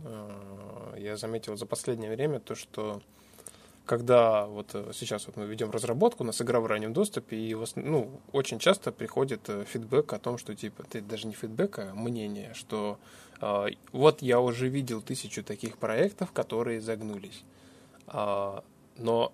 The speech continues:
интересно то, что никто н-, ну, не делает акцент на том, что есть там другая сотня проектов, которая не загнулась, и очень часто даже бывает, что игра в раннем доступе, э, типа,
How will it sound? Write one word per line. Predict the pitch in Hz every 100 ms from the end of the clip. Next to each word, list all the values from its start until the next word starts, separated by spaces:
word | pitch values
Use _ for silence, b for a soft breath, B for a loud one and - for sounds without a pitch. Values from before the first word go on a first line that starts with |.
| -
интересно | 131 123 143 196 127
то, | -
что | 143 -
никто | 117 - 147
н-, | 135 131 139
ну, | 135
не | 107 104 117
делает | 120 135 117 113
акцент | 110 - 120 110
на | 104
том, | 131 160
что | - 104 107
есть | 117 113 - -
там | 101 98 - 113
другая | 120 131 120 107 107
сотня | - 120 - 104
проектов, | 113 117 175 - 113
которая | 104 - 117 113 110
не | 127 110
загнулась, | 101 101 110 160 117 - b b b b
и | - 117
очень | 113 113
часто | - 120 120
даже | 113 117
бывает, | 120 120 113
что | - - 110
игра | 113 113
в | 110
раннем | 110 107 107
доступе, | 120 - 107 101 101 98 98
э, | 101 104 98 87 - - _ _ _ _ - -
типа, | - 101